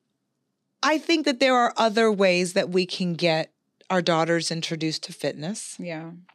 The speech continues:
Speaker 1: that don't involve, um, a, a pole,
Speaker 2: Yeah.
Speaker 1: um, that don't involve heels, that don't involve scantily clad shorts, tops,
Speaker 2: Underwear,
Speaker 1: uh, underwear,
Speaker 2: like, yeah.
Speaker 1: right? Um,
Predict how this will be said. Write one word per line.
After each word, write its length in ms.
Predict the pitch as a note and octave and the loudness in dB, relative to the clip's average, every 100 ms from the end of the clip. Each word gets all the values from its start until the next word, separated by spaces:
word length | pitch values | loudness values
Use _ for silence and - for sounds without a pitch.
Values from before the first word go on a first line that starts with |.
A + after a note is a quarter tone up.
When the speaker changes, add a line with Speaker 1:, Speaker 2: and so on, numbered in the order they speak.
| _ - | _ -6
Speaker 1:
that 260 | F#3+ F#3+ E3+ | 0 0 2
don't 240 | G3 G3+ | 0 0
involve, 720 | G#3 F3+ F3 D#3+ D#3+ E3 - - - - _ F3+ | 0 2 2 4 2 0 -4 -18 -20 -20 _ -2
um, 560 | D#3+ D3+ D3 D3+ D3+ - _ _ _ _ F3 | 0 0 -2 -6 -12 -18 _ _ _ _ -2
a, 100 | E3+ - | -2 -2
a 60 | E3+ | -4
pole, 580 | - - E3 D3 F#3 - _ _ - | -4 -2 2 2 0 -4 _ _ -10
Speaker 2:
Yeah. 180 | - - G#3+ G3+ | -8 -8 -6 -2
Speaker 1:
um, 220 | F3+ F3 | 0 2
that 140 | F3 F3 | 2 4
don't 220 | G3 F#3 | 2 0
involve 600 | F#3+ F3 E3 D#3+ D#3 - | 0 2 4 4 0 -4
heels, 680 | - - F3 D3 F3+ - - - - - - | -8 -2 2 2 0 -6 -16 -20 -20 -8 -2
that 200 | F#3 F3 | 0 2
don't 260 | F3+ F3+ | 0 0
involve 420 | F#3+ E3+ D#3+ D#3 | -2 2 4 2
scantily 640 | - - F#3 D#3+ - E3+ D#3+ | 0 -4 -2 -2 0 0 0
clad 680 | - - D3+ D3+ D3 D3 - _ _ | -2 0 2 4 2 0 -6 _ _
shorts, 840 | - - E3+ D#3 D#3+ - - - - _ - | -2 2 4 4 4 0 -8 -10 -16 _ -6
tops, 600 | - E3+ F3 - - - | 0 2 2 0 -4 -6
Speaker 2:
Underwear, 520 | F#3 F#3 F3 F3 E3+ | -6 -8 -8 -8 -6
Speaker 1:
uh, 140 | E3+ E3+ | -6 -2
underwear, 840 | F#3 F#3 F#3 F#3 F#3 F3+ F3+ G3+ G3 | 0 2 2 4 4 4 4 2 0
Speaker 2:
like, 120 | E3+ | 0
yeah. 60 | F3+ | 2
Speaker 1:
right? 320 | F#3+ - - - - - - | 2 0 -6 -18 -18 -8 -2
Um, 460 | G3+ G3 F#3+ F#3+ | 2 2 2 -2